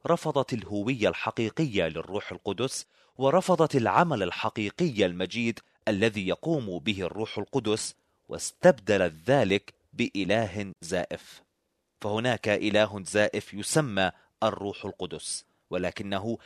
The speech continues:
ليس الروح القدس، بل هو إله من صنع البشر في الكنيسة اليوم، وهو عجل ذهبي، وهذه إساءة إلى الله الروح.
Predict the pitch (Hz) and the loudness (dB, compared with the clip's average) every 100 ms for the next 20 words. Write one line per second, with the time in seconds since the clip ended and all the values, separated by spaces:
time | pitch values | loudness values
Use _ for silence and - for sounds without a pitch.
0 | - 113 143 202 - 104 90 95 - 101 | -4 4 6 6 2 -2 -2 -2 -2 0
1 | 151 98 85 - - _ 143 131 147 139 | 0 0 -4 -8 -12 _ 6 6 4 4
2 | 131 - 113 131 131 131 117 120 113 - | 4 4 2 2 2 -4 -6 -8 -8 -4
3 | 190 131 92 87 139 - 113 101 101 - | -2 0 -2 2 0 2 0 0 -2 -6
4 | - 165 - 147 170 170 - 87 85 73 | -2 -2 2 0 0 0 0 0 -2 -4
5 | 65 - _ _ _ 95 87 87 85 78 | -10 -20 _ _ _ -6 -4 -4 -6 -6
6 | - - 87 107 98 101 95 92 - - | -14 -10 -6 -4 -2 -2 -2 -8 -16 -8
7 | 101 85 98 95 76 - _ _ _ _ | -4 -4 -2 -2 -4 -12 _ _ _ _
8 | 98 127 143 110 104 - 110 - 123 - | -2 2 2 2 -4 -4 -4 2 2 2
9 | 104 113 107 - _ - 123 110 92 107 | -2 -6 -10 -14 _ -2 2 2 4 2
10 | 101 95 82 78 - - - | 2 -2 -8 -10 -12 -14 -16